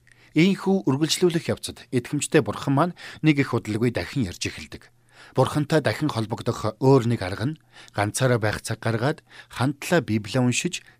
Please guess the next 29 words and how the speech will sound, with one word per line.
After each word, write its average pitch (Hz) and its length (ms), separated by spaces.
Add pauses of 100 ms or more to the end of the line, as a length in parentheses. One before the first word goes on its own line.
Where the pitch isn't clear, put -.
залбирах 95 500
явдал - 340
юм. - 100 (1300)
Сүнсний 190 680
халууны 113 440
шил. - 320 (920)
Энэ 175 200
нь 185 140
хүн 208 260
бүхэнд 165 280
байх 127 280
ёстой - 220
сахилга - 360
бат. - 220 (640)
Итгэлээсээ 196 480
няцах 160 320
явдал 139 320
нь 143 160
танихгүй - 480
хүүхэнтэй 147 440
нэг 143 160
хүнжилд 135 360
орхоос 127 360
юм 78 160
уу? - 60 (340)
Арх, - 500
порногоос 131 580
салхаа 120 320
болсноо 131 400